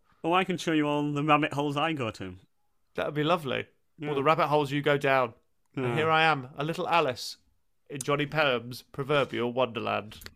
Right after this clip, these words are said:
Speaker 1: And let me tell you, it's pretty scary. <laughs> You lose yourself.
Speaker 2: Oh, God, it's, it's just
Speaker 1: Is this
Speaker 2: anyway.
Speaker 1: shit?
Speaker 2: <laughs> It is shit. It is shit. Anyway, um, welcome back to the pod, listeners. This
Speaker 1: It's
Speaker 2: is the s-,
Speaker 1: been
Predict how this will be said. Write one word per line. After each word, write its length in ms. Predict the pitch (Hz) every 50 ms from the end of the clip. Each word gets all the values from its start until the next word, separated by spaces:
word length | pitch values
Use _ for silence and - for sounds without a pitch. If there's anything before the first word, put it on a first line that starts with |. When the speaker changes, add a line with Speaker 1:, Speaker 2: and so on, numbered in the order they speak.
| _ _
Speaker 1:
And 160 | - 110 107 110
let 140 | 123 -
me 80 | 156 156
tell 240 | 147 - 196 196 185
you, 260 | 156 135 120 107 98
it's 140 | 85 95 -
pretty 300 | - - 110 110 120 127
scary. 720 | - - 196 185 190 190 175 160 151 151 151 151 156 165 -
<laughs> 40 | - - - 539 - 120 - - - 127 - - - - - - - - - - _ - - - - - - - - - 160 170 190 190 185 180 180 - - -
You 140 | 202 208
lose 260 | 214 247 240 214 143 143
yourself. 440 | 135 120 - 107 95 95 92 - - -
Speaker 2:
Oh, 340 | - 165 160 147 131 120 117 - -
God, 340 | - 135 123 113 110 107 101
it's, 160 | 101 92 - _ - - -
it's 200 | 92 - - - -
just 300 | - 110 - - - - - _ _ _ _ _ _ - - -
Speaker 1:
Is 140 | - 190 -
this 20 | 233
Speaker 2:
anyway. 160 | 233 226 220
Speaker 1:
shit? 260 | - - 294 330 381 -
Speaker 2:
<laughs> 320 | - - - - 622 622
It 180 | - - - 1077
is 120 | 1077 -
shit. 360 | - - - - 120 117 - - -
It 80 | - - 123 120 117
is 60 | -
shit. 300 | - - - 117 113 - - -
Anyway, 340 | 143 143 143 135 127 120 117 - - - - - - - - 156 - -
um, 540 | 180 180 185 190 190 190 190 196 196 202 196
welcome 480 | 196 185 208 226 240 220 - 226 220 170
back 260 | 180 190 196 190 -
to 80 | - 196
the 120 | 185 202 190
pod, 360 | - - 190 185 208 196 -
listeners. 1160 | 170 175 180 170 - - 160 165 160 151 151 147 143 135 127 120 113 107 107 101 - - - -
This 140 | - 170 151
Speaker 1:
It's 60 | 147 151
Speaker 2:
is 40 | 143
the 60 | 156
s-, 240 | 151 147 143 135 - -
Speaker 1:
been 80 | -